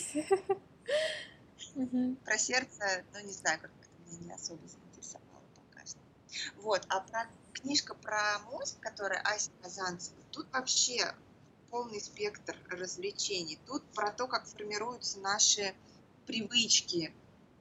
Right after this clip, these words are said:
Speaker 2: Типа, почему мы не можем остановиться, почему переедаем,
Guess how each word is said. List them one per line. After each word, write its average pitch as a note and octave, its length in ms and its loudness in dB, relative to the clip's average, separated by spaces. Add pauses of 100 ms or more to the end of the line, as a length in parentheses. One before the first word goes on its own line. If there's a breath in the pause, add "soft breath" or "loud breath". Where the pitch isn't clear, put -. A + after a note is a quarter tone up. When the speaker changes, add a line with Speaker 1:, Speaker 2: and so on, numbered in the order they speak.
(680 loud breath)
Speaker 2:
Типа, G3 240 -2
почему G#3+ 480 4
мы A#3 80 -4
не G#3+ 120 -4
можем G#3 600 0 (480)
остановиться, G3 880 2 (540)
почему - 300 4
переедаем, F3+ 800 4